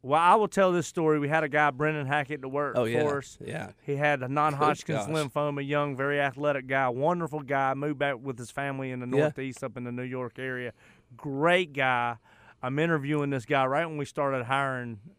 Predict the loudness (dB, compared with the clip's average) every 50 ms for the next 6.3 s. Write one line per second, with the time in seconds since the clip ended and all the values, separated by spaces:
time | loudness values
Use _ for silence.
0 | _ -6 -6 -6 -6 -4 -4 -2 -2 -2 -4 -6 -8 -6 -6 -4 -4 -4 -6 -8
1 | -10 -10 -14 -10 -6 -4 -4 -4 -4 -8 -10 -10 -10 -8 -8 -8 -8 -10 -10 -12
2 | -14 -14 -16 -20 -20 -20 -20 _ _ _ _ _ -8 -8 -6 -6 -6 -6 -6 -6
3 | -6 -6 -8 -10 -12 -14 _ _ _ _ _ _ _ _ _ _ _ _ _ _
4 | _ _ _ _ _ -8 -6 -4 -2 -2 -2 -2 -4 -6 -6 -6 -6 -6 -8 -10
5 | -8 -4 -4 -4 -4 -4 -6 -10 -10 -10 -10 -10 -10 -10 -12 -10 -8 -8 -8 -6
6 | -6 -6 -6 -6 -8 -10